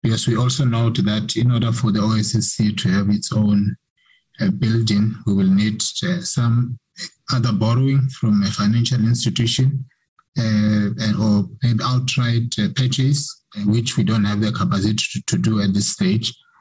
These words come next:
But in order for us to, to borrow, we have to now get all the necessary permissions and guarantees from the National, uh, uh, Treasury. So that is something which the, the board will be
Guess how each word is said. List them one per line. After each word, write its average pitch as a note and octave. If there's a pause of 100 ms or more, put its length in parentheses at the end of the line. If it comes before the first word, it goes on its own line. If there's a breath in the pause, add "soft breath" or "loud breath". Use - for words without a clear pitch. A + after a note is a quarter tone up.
(300 soft breath)
But -
in B2
order A#2
for F#2+
us G#2
to, A2
to -
borrow, G#2
we F#2
have G#2
to G#2
now G2+ (420 soft breath)
get A2
all G#2+
the G2
necessary G2
permissions G2+
and F3+
guarantees G#2+
from G#2
the F#3
National, G3 (180)
uh, E3 (160)
uh, B2+ (100)
Treasury. G#2 (360 soft breath)
So -
that B2+
is B2
something A#2
which G#2
the, G#2+
the G#2
board G2+
will G2+
be F2+